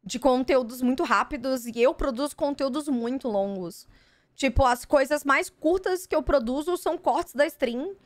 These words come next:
que eu peno pra colocar em um minuto e meio, assim, quando eu pego cortes de muita coisa.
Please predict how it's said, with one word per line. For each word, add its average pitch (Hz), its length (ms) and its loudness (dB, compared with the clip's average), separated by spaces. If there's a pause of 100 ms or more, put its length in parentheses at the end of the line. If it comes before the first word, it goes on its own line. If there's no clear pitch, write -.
(400)
que 269 340 2
eu 277 160 6 (220)
peno 349 400 2
pra 330 160 2
colocar 294 420 2
em 285 80 -6
um 294 60 -6
minuto 294 320 -6
e 381 40 -2
meio, 220 360 -2
assim, 196 260 -8
quando 208 160 -2
eu 214 60 -2
pego 220 340 0
cortes 226 340 -2
de 208 80 -8
muita 226 300 -2
coisa. 214 400 0